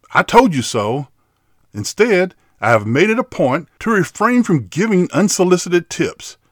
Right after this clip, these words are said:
This restriction does not apply to my children, in case you're listening. Speaking of children, Proverbs chapter ten, verse one says,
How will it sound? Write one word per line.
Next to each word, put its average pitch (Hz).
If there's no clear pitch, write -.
This -
restriction 151
does 104
not 143
apply 160
to 143
my 147
children, -
in 113
case 123
you're 110
listening. 107
Speaking 285
of 131
children, 131
Proverbs 127
chapter 131
ten, 143
verse 135
one 220
says, 127